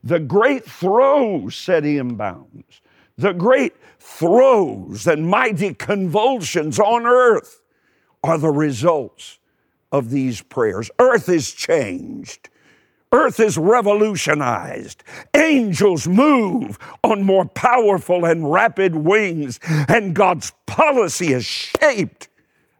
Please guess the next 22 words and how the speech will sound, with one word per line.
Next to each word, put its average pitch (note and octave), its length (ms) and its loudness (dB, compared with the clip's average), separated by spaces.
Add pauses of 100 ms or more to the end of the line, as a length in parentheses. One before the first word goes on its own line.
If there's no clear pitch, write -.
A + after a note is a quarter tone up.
as C3 260 -2
those E3 300 0
prayers C#3 680 -2 (360)
are D3+ 120 -4
more C3 240 -2
numerous C3 800 -4 (600)
and C3+ 240 -4
efficient. - 680 -10 (680)
<laughs> - 60 -8 (800)
He C4+ 160 0
didn't A3 240 2
leave F#3+ 200 2
us, G3+ 240 -4 (200)
did G3 180 2
he? - 140 -10 (340)
Jesus A#3 640 0
did B3 240 0
not A3 300 0
leave A3+ 340 0
us D#3+ 220 0
without D3 420 -2
guidance. C#3 640 -4